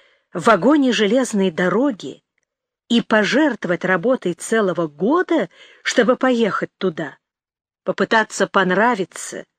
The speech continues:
и выйти замуж за человека, которого никогда до тех пор не видела. Разум и его доводы не имеют в этом случае никакого значения. Раз я обсуждаю эту глупость,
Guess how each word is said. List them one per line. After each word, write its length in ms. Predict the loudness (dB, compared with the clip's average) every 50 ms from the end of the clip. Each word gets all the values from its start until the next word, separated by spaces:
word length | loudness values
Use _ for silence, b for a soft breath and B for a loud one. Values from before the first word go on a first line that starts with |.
| _ _ _ _ _ _ _ -4
и 140 | -2 0 2
выйти 340 | 2 0 -2 -2 -2 -2 -2
замуж 440 | 0 2 2 2 2 0 -2 -2
за 120 | -2 -2 -2
человека, 800 | -2 -2 -2 0 0 0 0 0 0 0 0 -2 -6 -14 -14 -16 _ _ _ _ _ _ _ _ _ _ _
которого 340 | -6 -2 0 2 2 2 2
никогда 760 | 2 2 0 0 0 0 0 0 0 -4 -4 -2 -2 -2 0
до 120 | -2 -4
тех 240 | -4 -4 -6 -6 -4
пор 200 | -4 -4 -2 -2
не 140 | -2 0 2
видела. 500 | 2 2 0 0 -2 -10 -10 -10 -12 -16 _ _ _ _ _ _ _ _ _ _ _ _ _ _ _ _ _ _ _ _ _ _ _ _ _ _ _ _ _ _ _ _ _ _ _
Разум 680 | 0 4 4 6 6 4 4 2 2 2 2 2 0 -2 -4 -12 _ -2
и 80 | 0
его 300 | 0 2 2 2 2 2
доводы 540 | 0 2 2 2 2 2 2 0 0 0 0
не 220 | 2 2 2 2 2
имеют 300 | 2 2 0 0 0 -2
в 40 |
этом 200 | -4 -4 -4 -4
случае 440 | -6 -4 -2 -2 -2 -2 0 -2 -2
никакого 460 | -2 -2 -2 -4 -2 0 0 0 -2
значения. 760 | -2 -4 -4 -6 -6 -6 -6 -6 -6 -8 -10 -12 -16 -20 -20 -20 _ _ _ _ _ _ _ _ _ _ _ _ _ _ _ -2
Раз 300 | 0 0 0 0 -2 -4
я 160 | -4 -4 -4
обсуждаю 640 | -4 -4 -4 -4 -4 -4 -2 -2 -2 0 0 0 0
эту 200 | -2 -2 -4 -2
глупость, 680 | -2 -2 -2 -2 -2 -4 -6 -8 -8 -12 -20 -20